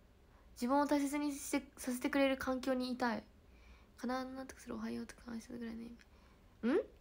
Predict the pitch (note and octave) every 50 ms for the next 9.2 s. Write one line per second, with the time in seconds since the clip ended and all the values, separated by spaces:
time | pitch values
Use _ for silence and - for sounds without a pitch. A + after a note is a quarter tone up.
0 | - - A3+ A3 A3 A#3+ B3 - - G#3+ A3 A3 - A3 - A3 A3 A3+ A#3 A#3+
1 | A#3+ B3 B3 - - - - - - - - - - - - - - - - -
2 | - A3 B3+ C#4 C4+ B3 A3 - - - A3 A#3+ C#4+ D4 C4+ B3 A#3 B3 A3 G#3+
3 | A3 A3+ A#3+ A#3+ A#3 A#3+ B3 D#4 D4 C#4 C4+ C4 C4 B3 A#3+ A#3 A3+ A3+ G#3+ B3
4 | B3+ C4 C4 C4 C4+ C4+ - C4+ B3+ B3+ C4 A#3 G#3 G#3 - - - - - -
5 | - - - - G#4+ A4 G#4+ G#4 G4 F4 D4 - - C4+ C#4+ C4+ - D4 C#4+ C4+
6 | C#4+ D4 C4+ G#3 G#3 G#3+ A3+ G#3+ G#3 G#3 A3 G#3+ G#3+ A3 A3 A3+ A#3 A3+ A3 A3+
7 | A3 G3+ G3 - - G#3 G#3 G#3+ A#3+ - - - - - - - - - - -
8 | - - - - - - - - - - - - - - - - - - - -
9 | - - -